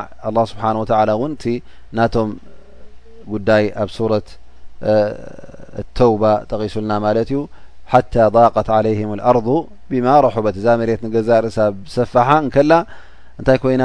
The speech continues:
ተሰሚዓቶም? ጸቢባቶም። እዛ መሬት እዚኣ ብሰፋሓ እንከላ ጸቢባቶም ማለት እዩ። እቲ ጉዳይ እውን ኣሸጊርዎም፣ ግን እሶም እዞም ሰለስተ ሰባት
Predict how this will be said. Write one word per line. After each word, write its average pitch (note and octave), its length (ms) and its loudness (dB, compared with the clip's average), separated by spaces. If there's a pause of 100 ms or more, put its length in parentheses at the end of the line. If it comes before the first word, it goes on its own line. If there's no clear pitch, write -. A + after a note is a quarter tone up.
ተሰሚዓቶም? B2 760 0 (240)
ጸቢባቶም። A2+ 680 2 (560)
እዛ - 220 -8
መሬት A2 260 0
እዚኣ A#2+ 220 0 (480)
ብሰፋሓ C3 480 0
እንከላ A#2+ 300 2 (180)
ጸቢባቶም A2+ 640 0
ማለት A2+ 280 0
እዩ። C#3+ 120 -2 (360)
እቲ - 160 -10
ጉዳይ A#2 340 4
እውን A#2 300 2
ኣሸጊርዎም፣ A#2+ 680 0
ግን C#3 220 4 (760)
እሶም A#2+ 380 2 (120)
እዞም A#2 240 -2
ሰለስተ A#2+ 360 0
ሰባት A2+ 400 2